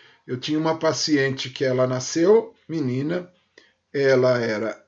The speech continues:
heterossexual e o gênero dela é transmasculino.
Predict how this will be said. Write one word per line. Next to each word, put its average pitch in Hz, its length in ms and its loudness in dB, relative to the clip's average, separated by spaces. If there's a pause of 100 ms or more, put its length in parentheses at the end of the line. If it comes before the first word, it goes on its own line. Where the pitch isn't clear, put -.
heterossexual 147 1700 -4 (540)
e 160 240 -6
o 156 80 2
gênero 156 720 2 (260)
dela 135 480 2
é 131 220 0
transmasculino. 143 1600 -2